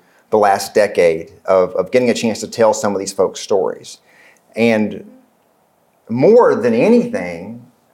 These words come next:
it's, I feel selfish in some ways 'cause it's been educational for me, and it's, and it's, and it's, it, it, it, it's,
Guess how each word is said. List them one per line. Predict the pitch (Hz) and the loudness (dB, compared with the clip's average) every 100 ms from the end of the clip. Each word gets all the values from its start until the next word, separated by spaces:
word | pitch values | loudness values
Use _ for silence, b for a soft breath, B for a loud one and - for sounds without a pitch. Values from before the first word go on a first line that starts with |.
| _ _ | _ _
it's, | 110 104 | -10 -8
I | 107 120 | -6 -4
feel | 180 151 | 0 0
selfish | - - 190 - - | 2 2 2 0 -4
in | 107 | -8
some | - 95 | -10 -8
ways | 90 95 | -6 -6
'cause | 104 107 | -8 -10
it's | 107 - | -10 -4
been | 127 117 | 0 2
educational | 123 131 110 - 147 - 110 95 95 | 2 0 -6 -6 -6 -6 -8 -8 -8
for | 92 | -10
me, | 101 113 87 80 | -6 -6 -8 -8
and | 92 | -8
it's, | 87 - | -10 -8
and | 107 | -6
it's, | 101 - b b b b | -6 -8 b b b b
and | 110 110 | -8 -8
it's, | - | -6
it, | 110 98 - | -8 -8 -8
it, | 107 85 - _ _ _ _ _ _ _ - - _ _ _ | -10 -10 -18 _ _ _ _ _ _ _ -20 -20 _ _ _
it, | 123 117 - | -6 -4 -6
it's, | 113 - - - | -10 -8 -14 -14